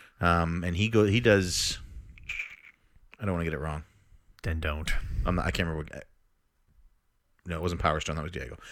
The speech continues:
Speaker 1: Anyway, he did a great job. Um, and I think it was Vintage pointed out a lot of the people in the club sound different from what he expected they would sound like.
Speaker 2: Huh,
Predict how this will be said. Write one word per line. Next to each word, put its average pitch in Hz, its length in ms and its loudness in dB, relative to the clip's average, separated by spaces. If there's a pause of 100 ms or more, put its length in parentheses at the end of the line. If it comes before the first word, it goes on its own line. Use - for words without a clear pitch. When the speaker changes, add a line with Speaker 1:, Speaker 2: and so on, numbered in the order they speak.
Speaker 1:
Anyway, 147 240 12
he 139 120 8
did 220 100 12
a 180 40 12
great 143 200 12
job. 117 280 10 (240)
Um, 107 400 4 (580)
and 123 240 6
I 127 80 4
think 190 140 8
it - 20 4
was 202 140 2
Vintage 120 720 4
pointed 113 300 8
out 101 200 8
a 92 80 0
lot 143 200 8
of 254 80 4
the 269 80 0
people 190 260 2
in 156 80 4
the 131 80 4
club 131 240 6
sound 117 440 4
different 113 260 0
from 101 120 -2
what 98 140 4
he 95 140 2
expected - 480 -2
they - 80 -6
would 71 120 -6
sound 64 220 -2
like. - 120 -8
Speaker 2:
Huh, - 440 -2